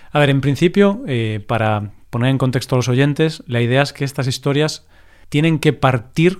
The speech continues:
de algún, un evento real, ¿no? Tiene que haber una base real.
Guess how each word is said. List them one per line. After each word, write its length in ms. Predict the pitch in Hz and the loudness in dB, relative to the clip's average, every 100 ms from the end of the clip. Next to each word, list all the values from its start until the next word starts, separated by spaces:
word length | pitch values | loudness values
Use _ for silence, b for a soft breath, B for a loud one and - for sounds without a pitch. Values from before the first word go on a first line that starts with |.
| - | -8
de 300 | 160 117 135 | -8 -4 0
algún, 260 | 139 143 | 2 2
un 240 | 143 147 151 | 2 2 0
evento 380 | 139 143 143 151 | 0 0 0 0
real, 340 | 120 101 92 | 0 -2 -2
¿no? 140 | 113 | -6
Tiene 220 | 135 127 127 | -4 -4 0
que 60 | 127 | 2
haber 240 | 139 151 | 2 0
una 220 | - 135 123 | -2 0 4
base 440 | 131 135 156 160 | 2 0 -4 -6
real. 460 | - 101 104 95 87 | -8 -8 -6 -6 -10